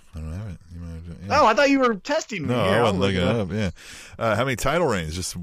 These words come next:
Speaker 1: the one title reign, or
Speaker 2: Just
Speaker 1: whatever?
Speaker 2: the one. Yeah.
Speaker 1: Yeah. But yeah, I mean, and did he defend it successfully a couple times? See, I don't really follow this
Speaker 2: Yeah,
Speaker 1: one.
Speaker 2: one of the best fights. Oh, he's five and three with the one no contest, which was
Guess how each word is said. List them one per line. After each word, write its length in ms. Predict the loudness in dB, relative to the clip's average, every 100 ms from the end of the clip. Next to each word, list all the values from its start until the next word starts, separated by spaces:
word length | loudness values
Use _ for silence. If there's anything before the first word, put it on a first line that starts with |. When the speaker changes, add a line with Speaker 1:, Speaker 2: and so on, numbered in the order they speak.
| -8
Speaker 1:
the 100 | -4
one 200 | -2 -2
title 260 | -4 -6 -6
reign, 160 | -8
or 160 | -8 0
Speaker 2:
Just 200 | 2 2
Speaker 1:
whatever? 40 |
Speaker 2:
the 80 | 0
one. 220 | -2 -4 -6
Yeah. 200 | -8 -8
Speaker 1:
Yeah. 40 | -8 -14 -12
But 260 | -10 -10 -8
yeah, 180 | -10 -10 -16 -10
I 100 | -4
mean, 360 | -2 -2 -4 -6 -12 -20 -20 _ _ -8
and 160 | -2 2
did 60 |
he 100 | 2
defend 440 | 2 -2 0 0 2
it 180 | 0 -2
successfully 600 | -4 -2 -2 -2 -4 -2
a 40 |
couple 180 | -4 -6
times? 380 | -4 -4 -6 -8 -8
See, 120 | -6
I 40 | -6
don't 120 | -6
really 160 | -8
follow 280 | -6 -6 -4
this 140 | -6 -8
Speaker 2:
Yeah, 200 | -8 -2
Speaker 1:
one. 120 | 2
Speaker 2:
one 120 | 4
of 60 | 4
the 80 |
best 340 | 4 2 2 0
fights. 560 | 2 2 0 -4 -6 2
Oh, 80 | 4
he's 140 | 4
five 300 | 2 2 4 2
and 120 | 0
three 160 | 2 2
with 140 | 0
the 60 | 2
one 240 | 2 4
no 120 | 2 2
contest, 640 | 2 2 2 2 0 2
which 220 | 0 2
was 540 | 2 4 6 4 2